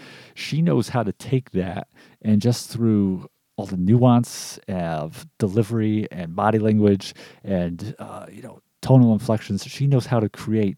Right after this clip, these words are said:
this full three-dimensional character. I mean, you know from her performance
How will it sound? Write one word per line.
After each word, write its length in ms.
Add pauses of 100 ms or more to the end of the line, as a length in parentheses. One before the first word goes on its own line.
this 320
full 760
three-dimensional 1120 (240)
character. 460
I 80
mean, 140
you 200
know 560 (420)
from 200
her 140
performance 640